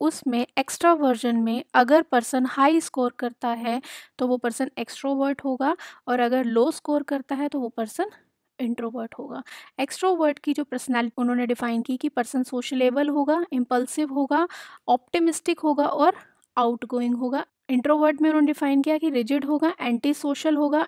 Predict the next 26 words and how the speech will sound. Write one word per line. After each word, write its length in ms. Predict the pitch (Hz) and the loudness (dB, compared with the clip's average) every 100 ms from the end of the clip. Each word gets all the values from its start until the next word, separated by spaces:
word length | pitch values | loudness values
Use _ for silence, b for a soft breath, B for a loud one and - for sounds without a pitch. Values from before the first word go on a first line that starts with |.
| - | -2
इंट्रोस्पेक्टिव 880 | 247 254 247 - 269 - _ 311 | -2 -2 -4 -4 -6 -6 _ 0
यानी 240 | 294 262 254 | 0 0 -2
कि 140 | 320 - - | -4 -10 -14
अपने 380 | - 269 254 285 302 | -8 -2 0 2 0
ही 260 | - 277 330 - | 2 4 4 2
अंदर 420 | - 247 233 262 285 | -2 0 0 -2 -2
वो 160 | 269 | -4
अपनी 400 | 294 240 - 277 | -6 -8 -2 0
इंट्रोस्पेक्शन 760 | 269 254 254 - 240 - 277 285 | 0 0 -6 -8 -12 -8 -2 0
यानी 240 | 285 233 226 | 0 -2 -4
कि 140 | 285 | -4
अपने 380 | 262 - 254 285 | -4 -4 -2 -2
बिहेवियर 440 | 254 247 233 233 | -2 -2 -2 -4
को 160 | 240 330 - | -4 -2 0
एनालिसिस 540 | 247 254 254 311 320 | 4 4 2 0 -2
करेगा, 420 | - 294 294 320 381 B B _ | 0 2 4 2 2 B B _
रिजर्व्ड 520 | 262 254 247 269 285 | 0 2 4 4 2
होगा 240 | 277 285 311 | 0 0 0
और 300 | 320 269 403 - _ _ _ | 0 0 -2 -8 _ _ _
वेल 400 | 262 233 233 220 | -14 -6 -4 -4
ऑर्गेनाइज्ड 500 | 214 254 240 247 240 | -6 -12 -16 -16 -18
होगा। 220 | 254 254 247 B B _ | -18 -16 -18 B B _
तो 60 | 262 | -4
ये 140 | 254 | -2
हो 160 | 277 285 | -2 -2
गया 160 | 285 | -2